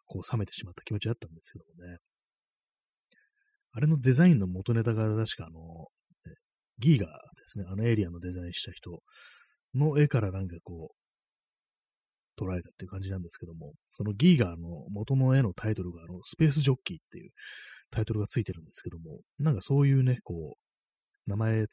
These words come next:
けられた名前からこう、想像するものがなんかこう、非常になんか私の中ではこう、夢があるというか、なんか非常にこう神秘的なものをね、こう想像してたんで、そのね、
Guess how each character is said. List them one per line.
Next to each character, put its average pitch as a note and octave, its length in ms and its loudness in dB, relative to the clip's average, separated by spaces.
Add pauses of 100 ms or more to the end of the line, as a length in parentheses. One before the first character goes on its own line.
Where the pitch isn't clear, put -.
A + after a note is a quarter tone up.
け C#3+ 60 0
ら B2 60 6
れ A#2 40 2
た - 80 -4
名 E2+ 140 -12
前 F2 180 -10
か F2+ 80 -12
ら F2 160 -12
こ F2 400 -12
う、 - 60 -20
想 - 160 -6
像 F#2+ 100 -6
す - 140 -8
る F2+ 340 -8 (760)
も F#2+ 140 -6
の F#2+ 60 -4
が F2 100 -14
な F#2+ 60 -8
ん - 20 -8
か F#2 80 -14
こ G2+ 120 -6
う、 F#2+ 40 -6
非 F2 60 -6
常 A2 100 2
に A2 80 0
な G#2+ 60 -2
ん - 20 -2
か F2+ 80 -12
私 G2 280 -10
の G#2+ 80 -2
中 B2 220 2
で F2+ 80 -4
は E2+ 60 -14 (100)
こ - 220 -16
う、 - 40 -20 (460)
夢 A2 240 6
が G2+ 80 2
あ F2 40 -4
る F2 80 -6
と - 80 -14
い F2 60 -10
う - 20 -20
か、 - 80 -14
な F2+ 60 -10
ん F2 40 -10
か E2+ 60 -14
非 F#2+ 60 -6
常 A2 40 -2
に G#2 60 -2
こ F#2+ 100 -6
う - 100 -6
神 B2+ 140 0
秘 - 80 -6
的 A#2+ 160 2
な A#2 80 4
も A2 120 2
の G2+ 60 -2
を D#2 80 -14
ね、 D#2+ 100 -20 (200)
こ F#2 120 -14
う F#2+ 40 -10
想 G#2 180 -6
像 G2+ 120 -6
し - 120 -10
て A2+ 100 -8
た - 100 -16
ん F2+ 100 -20
で、 E2+ 80 -20 (840)
そ - 120 -16
の F2 80 -12
ね、 E2+ 80 -18